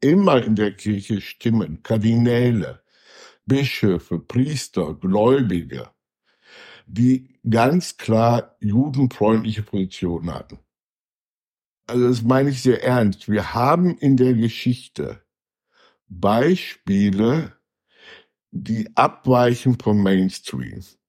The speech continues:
Und es ist die Aufgabe, also nicht nur im Menschen Sinne jetzt die Opfer zu erinnern, sondern auch diese Christlichen, die oft auch Opfer wurden, weil sie natürlich etwas sagten, äh,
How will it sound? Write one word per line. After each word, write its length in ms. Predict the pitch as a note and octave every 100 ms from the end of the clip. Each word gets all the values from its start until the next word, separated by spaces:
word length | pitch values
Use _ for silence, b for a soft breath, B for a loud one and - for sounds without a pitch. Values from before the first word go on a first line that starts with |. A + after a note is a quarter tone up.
| _ _
Und 220 | G#2 A2
es 220 | A2+ G#2+
ist 260 | A#2 - - _
die 200 | B2 F#2+
Aufgabe, 1120 | E2 A2+ D3 - B2 A#2+ B2 B2+ A#2+ A#2+ B2 B B B B - -
also 280 | G2+ G#2 G2+
nicht 260 | A2 C3
nur 280 | B2 A2 G2+
im 140 | F2+ G#2
Menschen 400 | G#2 - A2+ G#2
Sinne 460 | F2+ A2 G#2 G2+
jetzt 440 | F#2+ F#2 F#2 - -
die 120 | F2
Opfer 480 | - - - C#3+ F#2+
zu 180 | -
erinnern, 600 | F2+ F2 F2 F2+ G2 C3+
sondern 360 | A2+ A2+ A#2 A#2
auch 300 | - A2+ -
diese 440 | G#2+ D3+ F3 D3
Christlichen, 760 | A#2 - D3 F3+ - A#2 A2 A#2
die 120 | G#2+
oft 340 | - B2+ B2 -
auch 320 | A2 G#2+ -
Opfer 520 | A2+ G#2 - G#2 F#2
wurden, 520 | G#2+ F#3+ E3+ E2 D2+ - _ _ _ _ _ b b b _
weil 280 | - A2 G#2
sie 80 |
natürlich 320 | A#2 A2 A#2+ A2
etwas 280 | A2 G#2+
sagten, 800 | F#2 G2 A2 B2+ _ B2 A#2 A2+ A2
äh, 640 | - G2 G2+ G2 G2 F2+